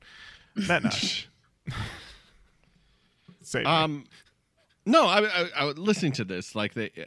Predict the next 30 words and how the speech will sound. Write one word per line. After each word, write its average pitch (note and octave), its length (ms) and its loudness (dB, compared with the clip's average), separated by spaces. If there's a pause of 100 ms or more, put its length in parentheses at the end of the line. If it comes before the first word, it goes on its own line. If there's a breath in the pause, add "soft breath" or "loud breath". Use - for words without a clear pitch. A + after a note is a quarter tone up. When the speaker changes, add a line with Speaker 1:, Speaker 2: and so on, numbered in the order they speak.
(680 soft breath)
Speaker 2:
this D#3 300 4
vocal C3 460 0
style, A#2+ 800 -4 (240)
this B2 480 0
whole C3+ 300 -2
style, B2+ 580 -4
it G#2+ 120 -8
feels G#2+ 480 -4
like, G2 420 -4 (1000)
I B2+ 80 -2
can't C3+ 220 2
believe A#2 240 4
this G#2+ 160 0
is G2+ 100 -4
from G2 160 -2
nineteen F2+ 300 -2
ninety-four, - 380 -12 (480)
'cause A#2 200 -2
it's A2 140 -2
like, G#2+ 240 -2
it's - 360 -4
there. G#2 420 -2 (1300 soft breath)
Like, A2 180 -4
it's - 360 -4 (420)
out, A#2 320 2
uh, A2+ 240 0
like, A#2+ 300 -6
it's B2+ 240 -6
not C3+ 340 4 (380)
grunge. C#3+ 580 -2